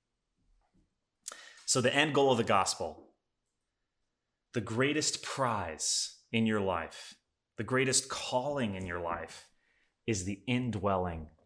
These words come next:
of the living God. It's him.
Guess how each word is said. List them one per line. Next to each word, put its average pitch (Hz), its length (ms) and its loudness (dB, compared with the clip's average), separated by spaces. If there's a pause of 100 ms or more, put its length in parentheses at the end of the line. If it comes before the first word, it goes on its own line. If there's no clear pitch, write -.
(300)
of 107 160 -6
the 98 80 -10 (120)
living 90 240 -6
God. 90 280 -6 (1800)
It's - 200 0
him. 147 300 0